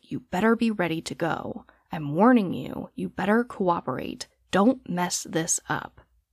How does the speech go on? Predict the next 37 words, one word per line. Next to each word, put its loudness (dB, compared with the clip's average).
And 2
he -2
just 0
keeps -4
repeating 2
this -6
again 4
and -8
again. -4
Eventually, 0
Judy 0
sees -2
the 0
men 0
leave -4
the -2
restroom. -2
So 0
she -2
carefully 2
opens 2
the 0
stall -2
door 0
and -4
sees -2
a 2
woman -2
who 0
she 0
describes 0
as -4
being -2
in -2
her -2
early -2
thirties, 0